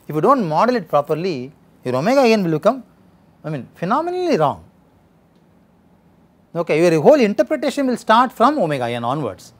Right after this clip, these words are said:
Therefore, your whole design or analysis can go divergently wrong. It all happened because you do not know how to derive K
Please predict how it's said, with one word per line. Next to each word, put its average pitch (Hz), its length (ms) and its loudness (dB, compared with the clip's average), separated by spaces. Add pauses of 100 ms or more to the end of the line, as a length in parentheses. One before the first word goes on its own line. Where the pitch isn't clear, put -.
(140)
Therefore, 156 280 -2
your 151 60 0
whole 208 180 4
design 160 440 -2 (360)
or 131 140 -2
analysis 135 520 -4 (300)
can 135 220 -6
go 220 200 -2 (440)
divergently 180 640 -2
wrong. 135 260 -4 (1040)
It 156 120 -6
all 233 240 8
happened 196 400 2
because 269 440 2 (280)
you 180 140 2
do 165 120 0
not 175 280 2
know 143 120 -2
how 135 140 2
to 135 140 -6
derive 151 380 0
K 143 360 -6